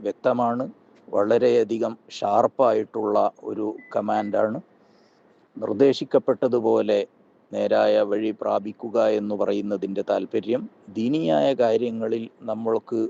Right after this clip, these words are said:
വ്യക്തി സ്വാതന്ത്ര്യമെടുക്കാനോ തോന്നിയ പോലെ ചെയ്യാനോ ഒരു നിർവാഹവുമില്ല എന്നുള്ളതാണ് സത്യം. അപ്പോൾ എങ്ങനെ കൽപ്പിക്കപ്പെട്ടു അങ്ങനെ തന്നെ ചെയ്യണം. അപ്പോൾ ദീനിയായ കാര്യങ്ങൾ പഠിക്കുന്നതിൻ്റെ പ്രാധാന്യവും ഇതിൽ നിന്ന് വ്യക്തമാണ്.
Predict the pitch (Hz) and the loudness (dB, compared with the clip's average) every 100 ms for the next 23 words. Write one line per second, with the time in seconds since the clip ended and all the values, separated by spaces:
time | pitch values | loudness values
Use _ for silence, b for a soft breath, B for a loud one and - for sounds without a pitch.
0 | - 107 - - 156 135 117 113 113 110 | -4 -6 -6 -4 0 2 2 2 0 0
1 | 110 104 - 110 107 107 - 107 127 143 | 0 -2 0 0 0 -4 -2 -2 0 -2
2 | 120 113 107 104 107 104 101 104 104 101 | 0 2 2 0 0 0 0 -4 -6 -4
3 | 127 117 104 107 101 110 110 104 101 104 | -2 -2 2 4 4 0 -2 -6 -2 -2
4 | 107 107 101 101 104 98 104 - - 135 | -2 -8 -6 -4 -4 -4 -8 -10 -4 -4
5 | - b b b b b b b b - | -6 b b b b b b b b -4
6 | 117 127 104 104 147 180 170 120 - 151 | 2 2 2 2 2 4 2 2 -2 -2
7 | 156 - 131 151 139 - _ _ 104 101 | -2 -2 -2 -2 -4 -4 _ _ -4 -2
8 | 110 139 143 123 - _ _ - 113 101 | 2 2 2 0 -8 _ _ -2 -2 0
9 | 104 110 - - 101 98 95 90 - - | -2 -4 -8 -6 -2 0 0 -4 -8 -6
10 | 117 110 120 160 170 170 151 135 135 139 | -4 -2 0 0 2 2 4 4 4 0
11 | 139 139 - 120 107 - 151 139 135 135 | -4 -8 -4 -4 -4 -6 -2 -2 0 -2
12 | 123 120 113 110 127 151 156 139 127 123 | -2 2 2 2 2 2 2 -4 -4 -4
13 | 110 107 110 104 - 131 117 104 98 | -6 -6 -8 -6 -4 -4 -2 -4 -6